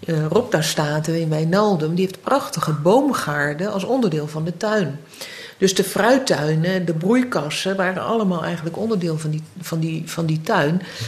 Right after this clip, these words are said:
Maar voor die tijd belangrijk, want het was echt niet de groenteboer die dat had. Hè, dus die aspergebedden werden zelf gekweekt voor de mensen die daar gewoon behoefte aan hadden. En dat besef dat een tuin dus belangrijk kan zijn, ja, ik denk dat hij daar zijn tijd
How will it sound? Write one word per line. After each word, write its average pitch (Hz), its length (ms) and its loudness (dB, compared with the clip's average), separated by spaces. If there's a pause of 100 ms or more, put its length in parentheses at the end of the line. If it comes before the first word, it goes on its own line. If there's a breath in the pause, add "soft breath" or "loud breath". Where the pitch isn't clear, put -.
(140 loud breath)
Maar 190 120 4
voor 185 160 6
die 233 160 2
tijd 165 280 4
belangrijk, 170 680 2
want 202 120 -2
het 196 100 0
was 208 80 2
echt 220 100 -4
niet 170 120 2
de 160 80 -4
groenteboer 240 540 0
die 185 120 0
dat 175 160 0
had. 160 380 -4 (320 loud breath)
Hè, 208 100 2
dus 208 180 2
die 202 140 0
aspergebedden 175 880 4
werden 160 260 2
zelf 202 340 6
gekweekt 185 600 0
voor 165 280 0
de 165 80 0
mensen 180 480 2
die 202 120 -2
daar 156 280 -2
gewoon 156 260 0
behoefte 226 380 0
aan 175 120 2
hadden. 156 400 0 (500 loud breath)
En 185 360 4
dat 175 300 2
besef - 640 2
dat 185 200 2
een 175 140 -2
tuin 190 320 4
dus 170 180 0
belangrijk 165 640 2
kan 147 220 -4
zijn, 143 420 -4
ja, - 120 -14
ik 185 200 -4
denk 175 140 2
dat 160 160 -2
hij 160 80 -6
daar 165 240 0
zijn 160 160 0
tijd 156 360 -4